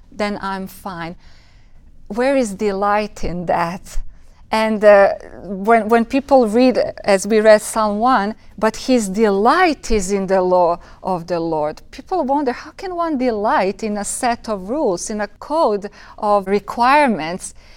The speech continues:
Well, let's turn to Psalm one hundred and nineteen. There, as I mentioned, is the longest, uh, psalm or song, and, uh, it's all about God's law.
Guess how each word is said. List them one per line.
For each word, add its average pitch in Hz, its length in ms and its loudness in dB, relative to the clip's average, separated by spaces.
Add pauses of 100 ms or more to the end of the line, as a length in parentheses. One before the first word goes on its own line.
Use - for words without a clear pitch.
(300)
Well, 311 260 6
let's 370 260 4
turn 392 220 -2
to 320 160 -2
Psalm 311 400 0
one 285 200 4 (100)
hundred 277 320 4
and 233 160 4
nineteen. 226 800 2 (460)
There, 240 600 6
as 240 180 6
I 247 120 4
mentioned, 269 680 2 (260)
is 220 180 -4
the 233 140 4
longest, 269 720 4
uh, - 280 2
psalm 277 680 2
or 202 120 0
song, 285 680 -2 (680)
and, 233 460 2
uh, 226 240 6
it's - 380 -4
all 339 320 0
about 277 440 0
God's 262 440 -2
law. 262 460 0